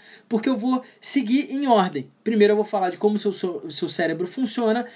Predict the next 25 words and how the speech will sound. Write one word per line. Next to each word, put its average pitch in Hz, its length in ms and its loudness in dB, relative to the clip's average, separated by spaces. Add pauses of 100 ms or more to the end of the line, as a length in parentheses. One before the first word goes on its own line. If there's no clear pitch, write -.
(200)
depois 220 380 6
de 202 80 -4
como 247 320 0
reprogramar 202 600 2
o 190 40 -4
seu 220 140 -6
cérebro 202 580 0
e 214 160 0
depois, 214 420 0
no 214 100 -2
final, 208 260 -2
como 214 240 0
que 214 80 -10
você 208 240 -2
vai 190 160 -2
trabalhar 190 500 0 (180)
a 170 60 -2
sua - 160 -2
inteligência 208 600 0
emocional. 196 560 -2
Então, 143 180 -10
tudo 254 300 0
que 254 140 -4
eu 233 60 0
falei 180 440 0